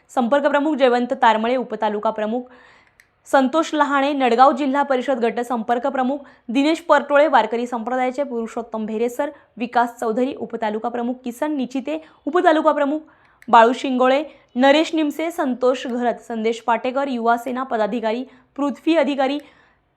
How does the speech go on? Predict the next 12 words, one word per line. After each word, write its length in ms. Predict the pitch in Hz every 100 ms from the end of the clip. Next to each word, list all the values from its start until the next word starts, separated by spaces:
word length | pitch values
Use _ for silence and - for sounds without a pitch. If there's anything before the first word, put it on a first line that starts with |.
| _ _ -
त्याचप्रमाणे 480 | 254 254 262 262 294
पवन 440 | 294 254 233 262
घरत 380 | 254 269 294 -
यांच्यासह 580 | 214 214 262 269 254 196 - _ _
शेकडो 460 | - 359 339 349 381
शिवसेना 720 | 381 - 285 339 320 269 269 - - _ _ _ _ -
पदाधिकारी 540 | 262 269 311 311 311
या 100 | 320
दौऱ्यामध्ये 480 | 233 233 240 247 262
सहभागी 560 | 262 254 220 220 208 214
झालेले 260 | 226 190
होते. 360 | 190 190 -